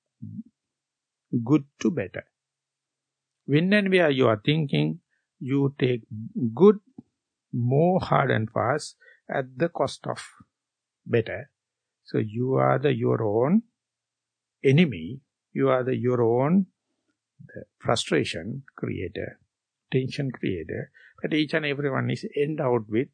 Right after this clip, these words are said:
if you go in a sequential way. So when and where you learn sankhara sadhya, but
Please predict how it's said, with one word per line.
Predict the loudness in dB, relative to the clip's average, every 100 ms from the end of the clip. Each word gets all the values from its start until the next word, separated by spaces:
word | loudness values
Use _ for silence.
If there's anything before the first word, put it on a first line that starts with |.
| _ _ _ -8
if | -4
you | -2
go | 2 2 2
in | 0
a | 0 -2 -8 _ _ _
sequential | -8 -6 -4 0 0 0 -4 -2
way. | 0 0 -2 -6 _ -20 -20
So | 0 2
when | 4 4 2
and | 0 2
where | 4 4 4
you | 6 4
learn | 6 4 4 0 -10 _ _ _ _ _ _ _ _ -20 -20 -14
sankhara | -6 -2 0 0 -2
sadhya, | -2 -4 -6 -6 -4
but | -4